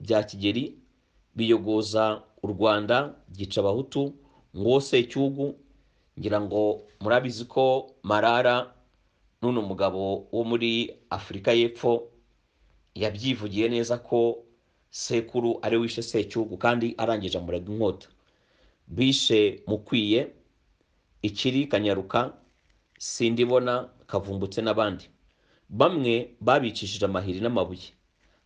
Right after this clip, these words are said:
abandi babateraga amacumu, abandi babatemeshaga imipanga.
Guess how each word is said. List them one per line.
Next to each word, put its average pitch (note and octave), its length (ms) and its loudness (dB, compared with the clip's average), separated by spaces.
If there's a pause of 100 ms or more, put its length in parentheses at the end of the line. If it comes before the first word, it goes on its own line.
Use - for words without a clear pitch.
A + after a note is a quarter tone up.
(120)
abandi G#2+ 800 0 (120)
babateraga G#2 640 2
amacumu, G2 520 -4 (640)
abandi A#2 720 2
babatemeshaga G2+ 720 0
imipanga. F#2 600 0